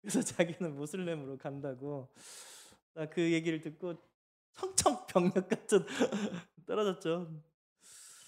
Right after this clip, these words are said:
영적인 사실을 모르면 육을 쫓아갑니다. 그래서 우리 랩넌트는 어렸을 때부터 이 영적인 사실을 눈을 열어주고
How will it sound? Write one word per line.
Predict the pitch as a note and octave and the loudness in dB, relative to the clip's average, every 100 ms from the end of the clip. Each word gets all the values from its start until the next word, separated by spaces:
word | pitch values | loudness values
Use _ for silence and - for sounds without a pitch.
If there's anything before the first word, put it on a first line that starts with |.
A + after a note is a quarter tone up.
| - - - | -20 -20 4
영적인 | G3 A#3+ F4+ F4 | 8 10 10 12
사실을 | D#4+ E4 F4 | 12 12 10
모르면 | B3+ E3+ F3+ C#4 C#4 E3 C3+ | 8 6 6 8 8 6 4
육을 | D#3 B3+ E4+ | 4 6 6
쫓아갑니다. | F#4 C#4+ A#3 D#3+ C3+ C3 - _ _ _ _ | 4 2 -2 -6 -8 -14 -20 _ _ _ _
그래서 | - | 4
우리 | F3 G#3+ | 8 10
랩넌트는 | F#3+ F#3 A3 A3+ A3+ | 10 10 8 8 8
어렸을 | D#3 E3+ - | 8 6 2
때부터 | F#3 F3 - A#3 F#3 | 0 2 8 10 10
이 | E3+ | 8
영적인 | D3+ D3+ G#3+ A3 | 4 4 2 2
사실을 | A3 A3 G#3+ G#3+ G3 F#3+ A#3 D3+ A#2+ - - _ | 6 8 6 2 4 10 10 10 4 -8 -20 _
눈을 | E3+ A3+ C4 | 6 8 8
열어주고 | D3 E3 F#3 C#3 D3+ F#3+ | 8 6 4 0 2 4